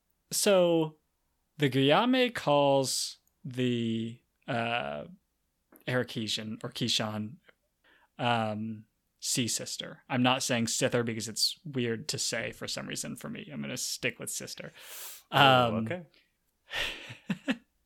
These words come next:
Speaker 1: because I assume that they share some genuine, like, genetic stuff, considering the Kishan is a bird?
Speaker 2: It seems like it. They have feathers, right?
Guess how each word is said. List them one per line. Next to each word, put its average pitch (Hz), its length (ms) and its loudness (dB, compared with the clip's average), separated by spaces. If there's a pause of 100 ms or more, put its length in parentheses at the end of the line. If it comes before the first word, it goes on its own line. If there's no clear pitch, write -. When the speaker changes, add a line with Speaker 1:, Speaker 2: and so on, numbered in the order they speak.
(1000)
Speaker 1:
because 196 300 8
I 185 200 6
assume 233 520 4
that 294 120 -2
they 240 140 6
share 185 420 4
some 151 540 4 (260)
genuine, 127 960 4 (680)
like, 120 380 -8 (640)
genetic 113 680 0 (380)
stuff, - 640 -6
considering 113 800 -2 (640)
the 123 160 -4
Kishan 127 600 -4
is 120 220 -4 (260)
a 117 140 0
bird? 214 800 0 (720)
Speaker 2:
It 107 260 -6
seems 240 800 -4
like 170 320 4
it. 101 140 -2
They 110 100 0
have 156 200 2
feathers, 87 560 0
right? 117 300 -6